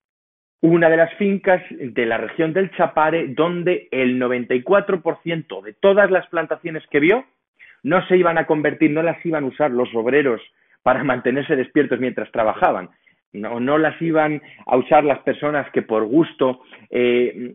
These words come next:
infusionan las hojas de coca y se lo toman como si fuera un té o una manzanilla. No,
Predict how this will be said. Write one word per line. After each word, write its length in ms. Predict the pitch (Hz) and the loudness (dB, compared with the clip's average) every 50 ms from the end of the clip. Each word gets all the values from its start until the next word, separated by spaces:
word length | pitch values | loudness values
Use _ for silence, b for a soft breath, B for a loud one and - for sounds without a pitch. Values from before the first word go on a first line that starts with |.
| _ - | _ -2
infusionan 760 | 202 160 151 131 - - 131 - - - 165 156 151 151 147 | 0 0 0 0 -2 -8 -8 -4 0 2 2 2 2 2 0
las 160 | 135 127 - | 0 0 -2
hojas 240 | 147 127 135 127 113 | -4 -2 -2 -2 -2
de 100 | 127 113 | -2 -2
coca 380 | - 147 147 - 147 127 120 b b b b b b - | -2 -2 0 0 0 -2 -2 b b b b b b -2
y 220 | - 131 127 123 | 0 2 2 2
se 120 | 120 - 135 | 0 0 -2
lo 120 | 127 120 | 0 0
toman 220 | 156 151 143 135 - | 0 0 0 0 -2
como 180 | 135 123 127 | -2 -4 -4
si 100 | 123 127 | -4 -4
fuera 200 | 107 151 156 139 | -2 2 2 2
un 140 | 131 135 135 | 2 0 0
té 200 | 123 202 190 135 | 2 2 2 2
o 100 | 113 120 | 2 2
una 160 | 127 139 143 | 0 0 0
manzanilla. 540 | 135 139 131 - - 156 180 160 120 110 104 | 0 0 -2 0 -2 -2 0 0 -2 -2 -2
No, 280 | 120 127 131 110 - _ | -2 -2 -4 -4 -6 _